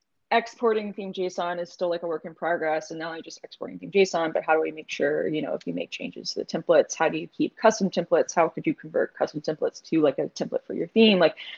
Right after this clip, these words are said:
there's all sorts of things, um, to figure out, as well as, you know, if you wanna have multiple style variations, can you build all of those within,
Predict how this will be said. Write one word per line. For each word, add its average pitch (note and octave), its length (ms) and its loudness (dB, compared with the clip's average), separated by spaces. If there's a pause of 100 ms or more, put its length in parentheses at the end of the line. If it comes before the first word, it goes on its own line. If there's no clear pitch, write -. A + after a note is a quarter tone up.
there's A#3 140 10
all A#3+ 120 12
sorts A3 220 2
of F#3 100 -2
things, F#3 460 -4 (360)
um, D#3+ 600 -2
to G3 100 -2
figure D#3+ 280 2
out, A3 280 10
as F#3+ 140 0
well D#3+ 200 2
as, D#3+ 240 -2
you D#3+ 120 -4
know, D3 140 -6
if - 120 -12
you D#3 80 -4
wanna D#3+ 140 -4
have D3+ 200 -6 (100)
multiple E3 460 6
style E3 340 6
variations, - 640 -2
can - 140 -10
you D#3+ 100 -6
build D3+ 260 0
all D3+ 240 4
of D#3 80 -4
those D#3 440 -2
within, D#3+ 480 -2